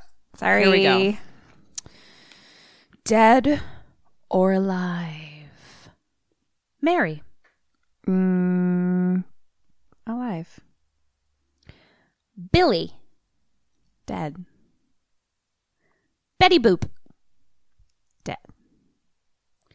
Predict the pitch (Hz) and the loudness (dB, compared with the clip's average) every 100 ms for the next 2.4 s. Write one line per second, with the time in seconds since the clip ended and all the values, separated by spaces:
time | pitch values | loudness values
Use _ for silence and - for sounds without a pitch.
0 | _ _ _ _ 185 226 196 151 156 - | _ _ _ _ 2 2 2 -2 -8 -18
1 | - _ _ _ _ _ _ _ _ _ | -20 _ _ _ _ _ _ _ _ _
2 | _ - 165 156 | _ -16 -14 -14